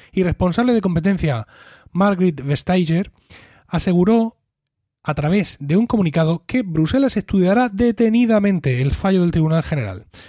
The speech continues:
No es la primera vez que el tribunal examina un dictamen de la Comisión. Avaló la devolución de treinta millones de Fiat a Luxemburgo, pero, por ejemplo, rechazó que Starbucks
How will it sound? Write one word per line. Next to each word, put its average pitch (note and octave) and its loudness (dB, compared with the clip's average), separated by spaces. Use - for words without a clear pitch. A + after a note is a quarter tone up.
No G3 0
es A3 -2
la D#3+ 0
primera D3+ -2
vez F3 -4
que - -6
el C#3 -2
tribunal C#3 -2
examina D3 -2
un D#3 0
dictamen D3 -2
de C#3+ -2
la A#2 -4
Comisión. A2 -4
Avaló D#3+ 0
la E3+ 0
devolución D#3+ 0
de C3+ -2
treinta F#3+ 0
millones E3+ -2
de C3+ -4
Fiat E3+ -2
a B2+ -2
Luxemburgo, F3+ 0
pero, A3 2
por G#3+ 2
ejemplo, G3+ 0
rechazó F3+ 0
que E3+ 0
Starbucks F#3+ -2